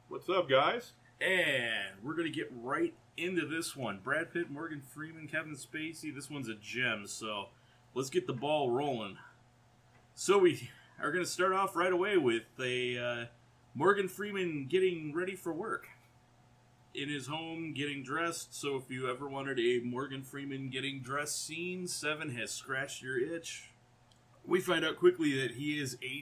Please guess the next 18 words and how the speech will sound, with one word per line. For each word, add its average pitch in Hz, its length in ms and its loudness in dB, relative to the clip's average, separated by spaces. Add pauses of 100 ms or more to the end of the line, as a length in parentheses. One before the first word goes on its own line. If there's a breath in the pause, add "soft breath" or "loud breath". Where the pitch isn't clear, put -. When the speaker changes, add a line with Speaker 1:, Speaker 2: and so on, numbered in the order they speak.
Speaker 2:
detective. 156 760 -4
He 127 320 -10
is 113 440 -4
on 117 220 -8
the 104 80 -10
scene 202 720 0
of 123 460 -2 (640)
a 117 180 0
murder-suicide 165 1000 2
of 147 200 0
a 135 220 2
wife 127 380 -2
and 104 100 -12
husband, 113 840 -6
and 104 600 -2
he 110 760 -4
asks - 600 -2
the 113 480 -8